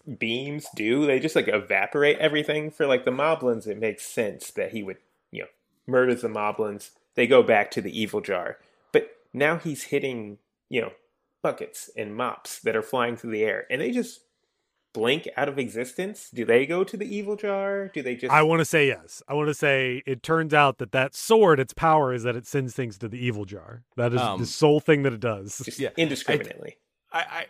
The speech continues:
Speaker 3: I, we haven't really brought it up yet, and I think it was right about this time, uh,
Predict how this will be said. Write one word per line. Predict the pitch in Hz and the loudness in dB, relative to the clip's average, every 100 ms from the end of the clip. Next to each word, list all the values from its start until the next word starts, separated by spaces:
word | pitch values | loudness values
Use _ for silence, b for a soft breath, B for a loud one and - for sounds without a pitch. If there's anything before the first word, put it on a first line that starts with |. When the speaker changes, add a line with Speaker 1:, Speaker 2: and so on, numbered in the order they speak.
| - | -12
Speaker 3:
I, | |
we | 220 233 175 | -14 -2 2
haven't | 170 156 127 - | 4 4 0 -6
really | 143 123 | -2 -2
brought | 101 - 117 113 | -2 -4 0 2
it | 107 | 0
up | 104 | 0
yet, | 107 101 | -2 -4
and | 110 | -2
I | 120 | -2
think | 139 131 | 0 -2
it | 120 | -2
was | 92 | -2
right | 101 104 | 2 2
about | 107 98 92 | 2 2 0
this | 98 92 | -4 -6
time, | - 92 92 95 95 95 _ - | -4 -2 -2 -2 -6 -10 _ -8
uh, | 82 80 | -6 -6